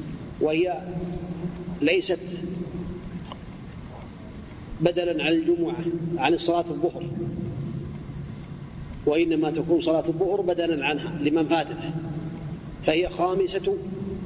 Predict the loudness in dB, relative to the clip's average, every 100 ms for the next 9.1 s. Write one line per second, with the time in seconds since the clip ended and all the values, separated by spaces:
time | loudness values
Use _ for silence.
0 | -2 2 4 4 2 0 -2 -4 -4 -4
1 | -4 -4 -4 -6 -8 -10 -6 2 4 4
2 | 2 2 0 2 0 0 -4 -4 -4 -4
3 | -4 -6 0 2 2 2 2 0 2 4
4 | 4 4 2 2 2 2 2 2 0 2
5 | 0 2 2 -2 -4 -8 -8 -6 -6 -6
6 | -8 -10 -10 -10 -10 -10 -10 -2 2 4
7 | 4 4 2 2 2 2 -2 0 -2 0
8 | 0 2 2 2 2 0 2 2 2 2